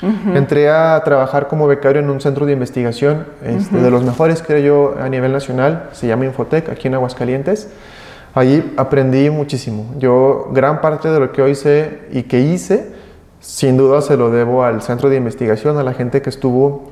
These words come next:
Speaker 2: ahí enseñándome. Ahí aprendí, te digo, habilidades básicas, eh, o más a fondo de programación, de electrónica, que claro que en la universidad te enseñan, pero aquí ya lo veía aplicado y más a detalle.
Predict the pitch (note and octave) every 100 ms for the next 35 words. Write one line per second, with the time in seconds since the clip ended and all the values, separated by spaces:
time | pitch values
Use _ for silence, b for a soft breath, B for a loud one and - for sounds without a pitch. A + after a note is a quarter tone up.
0 | - B2 B2+ C3 C#3+ C3+ C3+ D3+ E3+ A3
1 | D#4 B B B B B - A#2+ B2+ C3
2 | C3 D3 C#3+ C#3+ D#3 C#3 C3 C3+ E3 D#3
3 | C3 D3 D#3 D3 - - A#2+ A2+ B2 B2
4 | B2+ D3 D#3 D3+ D3 C#3 A#2 A2+ - A#2+
5 | A2 G#2 A#2+ C#3 C3 C3+ A#2+ A2+ - C3+
6 | D3 C3+ B2 B2 - - - C3 C3+ F#3+
7 | F3 C#3+ B2+ B2 A#2+ B2+ B2 B2 C#3+ C3+
8 | C#3 C#3+ D#3+ D3 A#2+ A2+ B2 B2+ C3+ A#2+
9 | A2+ A#2 B2 B2 A2+ B2 B2 A#2+ A2+ A2+
10 | F3+ B2 A2+ G#2+ G#2 - - A#2+ A#2 -
11 | C#3+ C3+